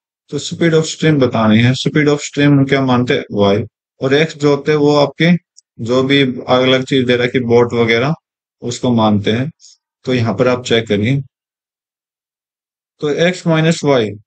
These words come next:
क्या है? Upstream। Upstream की वैल्यू क्या होती है? x minus y। तो एक सौ चौवालीस बटे बारह कर लीजिए, कितनी स्पीड आई? बारह की speed आई।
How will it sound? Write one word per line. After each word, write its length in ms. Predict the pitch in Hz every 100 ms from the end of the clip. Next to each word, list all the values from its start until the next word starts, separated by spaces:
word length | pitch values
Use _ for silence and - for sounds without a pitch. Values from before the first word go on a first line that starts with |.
| _ _ _
क्या 180 | - 151
है? 180 | 160 190 196 - - -
Upstream। 540 | 123 - - 110 107 104 - _ _ _ _ _
Upstream 420 | 135 139 - 170
की 80 | 165
वैल्यू 260 | 170 165 170
क्या 140 | 170
होती 240 | 160 - 180
है? 80 | 180
x 100 | 165 143
minus 320 | 127 127 131
y। 160 | 123 143 160 _ _
तो 160 | 120 -
एक 120 | 120 131
सौ 120 | 131
चौवालीस 420 | 123 123 123 131 117
बटे 260 | 110 120 151 - _ _ _ -
बारह 340 | 113 120 127
कर 160 | 120 123
लीजिए, 340 | 127 131 160
कितनी 420 | 156 147 156 151
स्पीड 340 | 151 147 151 143
आई? 200 | 147 165
बारह 440 | 127 110 101 104
की 80 | 101
speed 340 | - - 113
आई। 140 | 110